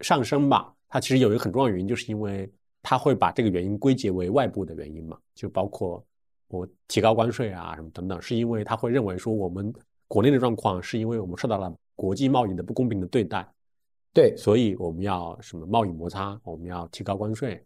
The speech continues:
Speaker 1: 等等。
Speaker 2: 而且那个时候他有点空间，我讲那个时候美国，
Speaker 1: 理解。
Speaker 2: 美国经济正在比较强劲的时候，就是说要不然他也不会说升息还能保持这个经济增长，因为他的历史渊源的过程是这样，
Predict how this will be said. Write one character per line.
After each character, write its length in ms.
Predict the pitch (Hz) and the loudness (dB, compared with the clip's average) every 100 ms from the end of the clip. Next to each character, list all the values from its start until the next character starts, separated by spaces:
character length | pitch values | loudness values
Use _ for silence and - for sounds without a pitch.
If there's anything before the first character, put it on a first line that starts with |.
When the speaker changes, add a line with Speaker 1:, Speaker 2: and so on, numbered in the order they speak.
| _ | _
Speaker 1:
等 160 | - 82 | -16 -12
等。 140 | 85 - _ _ _ _ _ _ _ _ - | -14 -16 _ _ _ _ _ _ _ _ 2
Speaker 2:
而 140 | 160 | 4
且 60 | 170 | 8
那 60 | |
个 60 | 190 | 8
时 40 | |
候 60 | 156 | 10
他 80 | 170 | 10
有 80 | 165 | 10
点 120 | 117 | 8
空 160 | 123 | 4
间， 160 | 123 117 | 8 10
我 80 | 131 | 8
讲 160 | 123 | 8
那 80 | 123 | 8
个 60 | 123 | 8
时 40 | |
候 60 | 131 | 8
美 140 | 117 | 8
国， 120 | 101 | 8
Speaker 1:
理 60 | 120 | 8
解。 60 | 107 | 8
Speaker 2:
美 100 | 107 | 8
国 100 | 127 | 10
经 180 | 147 | 10
济 100 | 151 | 8
正 180 | 123 147 | 10 10
在 140 | 120 104 | 10 8
比 80 | |
较 260 | 110 95 90 | 6 6 2
强 280 | - - 107 | -2 -2 2
劲 140 | 135 | 2
的 80 | 92 | 0
时 100 | - | -4
候， 100 | - | -6
就 80 | - | 2
是 80 | 113 | 6
说 80 | |
要 140 | 135 143 | 8 8
不 60 | |
然 100 | 123 | 6
他 180 | 123 127 | 6 6
也 100 | 104 | 6
不 200 | 98 104 | 4 2
会 180 | 110 123 | 8 8
说 320 | - 110 110 113 _ _ - | 8 6 4 2 _ _ -4
升 280 | - 151 147 | 6 8 6
息 380 | - 147 139 139 _ _ _ _ _ _ - | 6 4 4 2 _ _ _ _ _ _ -4
还 280 | 113 104 | 2 6
能 320 | 127 110 110 107 | 6 8 6 4
保 220 | 85 85 | 2 0
持 480 | - - 90 98 95 | -4 -2 2 2 2
这 160 | 104 | 2
个 80 | 90 | 2
经 160 | 87 104 | 4 2
济 60 | |
增 180 | 92 98 | 2 0
长， 120 | 101 - - _ _ - | 0 -6 -16 _ _ 2
因 120 | 185 | 6
为 80 | 214 | 6
他 180 | 214 196 | 6 8
的 160 | 180 | 8
历 280 | 160 202 247 | 10 8 8
史 180 | - 117 | 8 8
渊 180 | 131 147 | 8 10
源 160 | 120 | 10
的 80 | 117 | 8
过 160 | 123 120 | 8 6
程 160 | 107 | 6
是 80 | 104 | 2
这 100 | 131 | 4
样， 140 | 123 | 2